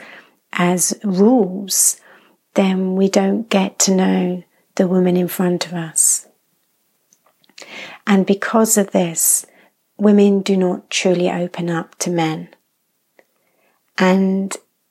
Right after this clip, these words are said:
because this truly opening up to men doesn't happen,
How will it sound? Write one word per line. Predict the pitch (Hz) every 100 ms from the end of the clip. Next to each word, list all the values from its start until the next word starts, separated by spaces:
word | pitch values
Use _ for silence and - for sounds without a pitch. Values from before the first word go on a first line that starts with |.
| _ _ _ _ 202
because | 214 208 - - 208 208 196 -
this | 196 185 - -
truly | - - 208 196 185 175 175 - _
opening | 202 196 - 196 185
up | 190
to | -
men | 185 185 180
doesn't | 180 180 180
happen, | - 214 - 196 185